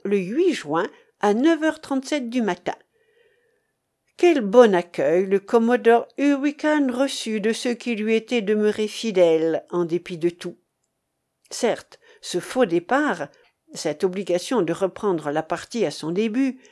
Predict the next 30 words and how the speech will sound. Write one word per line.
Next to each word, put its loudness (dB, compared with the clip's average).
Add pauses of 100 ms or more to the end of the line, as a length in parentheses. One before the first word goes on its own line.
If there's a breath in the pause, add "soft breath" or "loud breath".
(420 soft breath)
témoignait 2
d'une 2
extraordinaire 0
malchance. -8 (680)
Mais 4
il 4
sembla 0
que -6
la 4
veine 0
revenait 0
au -4
pavillon -4
orangé, -2 (380 soft breath)
avec 0
le -4
coup -2
de -2
dé 0
dont -2
il -8
bénéficia -2
le -2
jour -4
même 0
de -4
son -4
arrivée -2
à 0
Chicago. -4